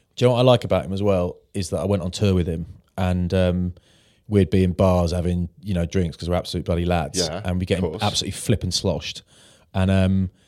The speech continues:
Speaker 1: like,
Speaker 2: Four
Speaker 1: women
Speaker 2: more Smirnoff Ice, please, barman.
Speaker 1: <laughs> Yeah, one, two, three, buds. Um, and, uh, and women were there and they're double taking at him and looking at him the whole time. They're like, "Wow, he is amazing looking," especially with, like, a black eye from a game or
Speaker 2: Really?
Speaker 1: something. And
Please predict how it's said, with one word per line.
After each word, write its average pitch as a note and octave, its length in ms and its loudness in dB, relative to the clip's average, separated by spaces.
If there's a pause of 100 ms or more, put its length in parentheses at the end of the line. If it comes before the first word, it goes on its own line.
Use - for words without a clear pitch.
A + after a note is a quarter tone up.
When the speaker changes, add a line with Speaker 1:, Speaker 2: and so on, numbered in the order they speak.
(300)
Speaker 1:
like, G2+ 300 4 (140)
Speaker 2:
Four - 200 4
Speaker 1:
women A2 180 8
Speaker 2:
more G#2+ 80 8
Smirnoff A2+ 380 2
Ice, B2 200 8
please, A2+ 200 -2
barman. A#2 380 8
Speaker 1:
<laughs> - 0 -
Yeah, B2+ 120 12 (400)
one, C3 160 6
two, B2 180 4
three, B2+ 240 6
buds. G#2+ 320 0 (360)
Um, A#2 400 4
and, B2 300 8
uh, A#2 200 8 (640)
and A#2 400 2 (560)
women A#2+ 340 6
were G#2+ 80 4
there G#2 340 4
and G#2 100 -4
they're G#2+ 80 -2
double G#2+ 400 4
taking G2+ 320 -2
at F#2 100 -2
him G2+ 120 -4
and G2 120 2
looking G2 240 0
at F2+ 60 -4
him G2+ 100 -6
the G2 60 0
whole F#2 200 0
time. F2+ 240 -2
They're F2+ 80 -2
like, F2+ 140 -4
"Wow, F#2 540 -2
he F#2 140 -2
is F2 100 -2
amazing F2 360 -2
looking," E2+ 280 -6
especially - 340 -2
with, F2 80 -4
like, F2+ 140 -4
a - 40 -8
black - 300 -2
eye F#2 160 0
from - 140 -6
a G#2 60 -2
game C3 140 2
or - 40 4
Speaker 2:
Really? F2+ 140 0
Speaker 1:
something. F#2+ 360 -6 (300)
And G#2 200 -2